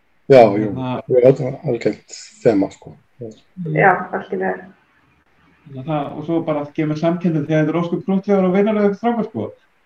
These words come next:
Speaker 1: Ég held að það hafi verið eitthvað mesta, eh, góð-, eh, góðverk í sögunni þegar Trujillo einræðisherra var myrtur, vegna þess að, að,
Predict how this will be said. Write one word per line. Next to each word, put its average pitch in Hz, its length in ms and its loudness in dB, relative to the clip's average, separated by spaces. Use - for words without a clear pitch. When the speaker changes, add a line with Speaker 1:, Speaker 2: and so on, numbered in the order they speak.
Speaker 1:
Ég 120 140 8
held 113 220 6
að 120 100 6
það 123 160 10
hafi 120 240 10
verið 123 320 8
eitthvað 131 280 2
mesta, 117 720 2
eh, 113 640 -2
góð-, 147 440 2
eh, 131 260 -2
góðverk - 680 -4
í - 160 -4
sögunni 117 760 2
þegar 107 400 2
Trujillo 123 1200 4
einræðisherra 117 1040 2
var 113 420 -4
myrtur, 143 560 0
vegna 110 380 -12
þess - 220 -14
að, 113 280 -6
að, - 300 -8